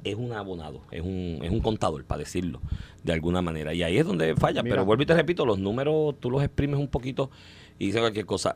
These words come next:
Speaker 1: Eh, pero tú tienes razón, las noticias no, el problema es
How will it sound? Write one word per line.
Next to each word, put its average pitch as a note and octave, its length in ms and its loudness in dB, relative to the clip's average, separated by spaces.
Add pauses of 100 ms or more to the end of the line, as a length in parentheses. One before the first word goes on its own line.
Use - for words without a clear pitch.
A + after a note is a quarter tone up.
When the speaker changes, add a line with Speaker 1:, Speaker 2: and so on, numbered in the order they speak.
Speaker 1:
Eh, F#2+ 440 4 (180)
pero G2+ 320 4 (240)
tú C3 100 6
tienes F3 180 8
razón, G#2+ 480 4
las G2+ 120 0
noticias G#2 360 2
no, C3+ 120 0
el F2+ 240 2
problema C3 380 2
es D3+ 220 -2